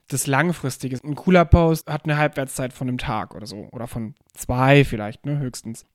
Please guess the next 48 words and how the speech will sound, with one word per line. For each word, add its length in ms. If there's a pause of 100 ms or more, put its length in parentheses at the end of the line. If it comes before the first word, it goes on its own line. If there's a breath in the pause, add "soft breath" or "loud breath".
(200)
Und 160
dann 100
ist 140
aber 200
das 140
schon 140
wieder 120
langweilig 380
und 80
dann 140
kommt 160
das 120
Neueste. 480
Und 260
beim 200
Blog 300
war's 160
damals 320
halt 120
wirklich 300
so, 380 (140)
die 80
Leute 300
haben 100
das 160
angeklickt, 600
auch 260
wenn 260
der 120
Beitrag 440
schon 420 (320)
drei 240
Jahre 260
her. 200
Ich 80
merk 120
das 120
ja 80
jetzt 200
auch 100
noch, 80
ich 60
hab 80
ja 60
jetzt 180
auch 60
eine 140
Website, 540